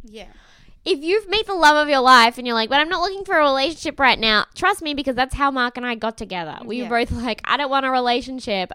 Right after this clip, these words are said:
Speaker 2: but guess what? We were too in love. <laughs> Um, yeah,
Speaker 1: Yeah,
Speaker 2: like
Speaker 1: you, it just happens. You
Speaker 2: Yeah.
Speaker 1: don't, yeah.
Speaker 2: If they're not committing to you, they don't want you.
Speaker 1: Yeah.
Speaker 2: <laughs> Sorry.
Speaker 1: That's true, yeah.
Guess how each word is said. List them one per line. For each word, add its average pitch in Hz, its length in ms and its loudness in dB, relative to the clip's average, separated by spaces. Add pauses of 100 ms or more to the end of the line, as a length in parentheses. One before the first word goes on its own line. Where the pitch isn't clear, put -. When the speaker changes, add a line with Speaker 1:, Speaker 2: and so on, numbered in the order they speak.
Speaker 2:
but 226 240 0
guess 247 280 -4
what? 220 360 0
We 240 140 -10
were 240 120 -2
too 392 300 -2
in 277 120 -2 (480)
love. 320 360 0
<laughs> 381 120 -6 (800)
Um, 254 380 2
yeah, 240 460 2
Speaker 1:
Yeah, 269 100 -10
Speaker 2:
like 240 180 -2
Speaker 1:
you, 311 260 -10
it 262 220 -16
just 269 180 -18
happens. - 600 -20
You 233 100 -12
Speaker 2:
Yeah. 214 200 -4
Speaker 1:
don't, 208 240 -16 (160)
yeah. 214 240 -20 (260)
Speaker 2:
If 247 100 -10
they're 269 140 -6
not 294 160 -6
committing 294 340 -10
to 285 80 -12
you, 254 400 -6 (140)
they 294 200 -2
don't 339 280 -2
want 330 340 0
you. 220 360 -2 (400)
Speaker 1:
Yeah. 214 240 -14
Speaker 2:
<laughs> - 60 -20
Sorry. 240 560 -2 (400)
Speaker 1:
That's 359 200 -16
true, 381 100 -18 (160)
yeah. 349 100 -16